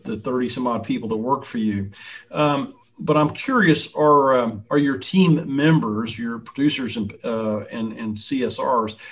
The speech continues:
are they using Zoom? Are you all communicating face-to-face with, with clients and customers regularly using Zoom? How's that going?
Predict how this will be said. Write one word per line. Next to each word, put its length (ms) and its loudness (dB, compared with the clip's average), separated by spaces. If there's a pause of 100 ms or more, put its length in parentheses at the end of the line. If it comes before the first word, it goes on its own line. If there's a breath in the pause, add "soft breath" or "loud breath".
(160 loud breath)
are 120 4
they 140 6
using 580 8
Zoom? 480 2
Are 80 2
you 180 2
all 360 8
communicating 680 2
face-to-face 760 0
with, 140 -12 (300)
with 220 -6
clients 440 -2
and 120 -10
customers 640 -2
regularly 420 2
using 300 -2
Zoom? 220 -4
How's 200 0
that 260 0
going? 280 -8